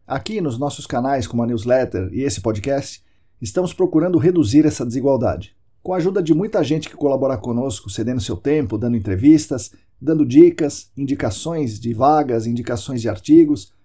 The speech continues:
fazendo perguntas, debatendo, lendo, repassando e também colaborando financeiramente,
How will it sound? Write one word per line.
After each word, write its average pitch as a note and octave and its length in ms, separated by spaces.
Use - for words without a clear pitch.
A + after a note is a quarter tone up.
fazendo C3 320
perguntas, C3 640
debatendo, C3 600
lendo, B2 520
repassando E3+ 840
e A3 300
também E3+ 340
colaborando C3 480
financeiramente, C3 840